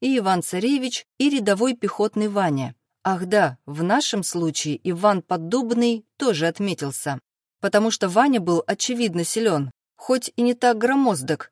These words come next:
как Артём Ибрагим. Не могу его двуличную тварь называть одним именем, но никак не могу. Не знаю, зачем Ванюша про себя сказал "сама".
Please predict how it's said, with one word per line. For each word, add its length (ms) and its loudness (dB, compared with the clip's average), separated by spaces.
как 200 -2
Артём 420 0
Ибрагим. 640 -2
Не 240 0
могу 280 2
его 220 0
двуличную 580 -2
тварь 280 0
называть 540 0
одним 380 0
именем, 420 -2
но 160 0
никак 420 0
не 80 -2
могу. 360 -4
Не 200 0
знаю, 600 2
зачем 520 0
Ванюша 480 0
про 120 -6
себя 280 -6
сказал 540 0
"сама". 580 0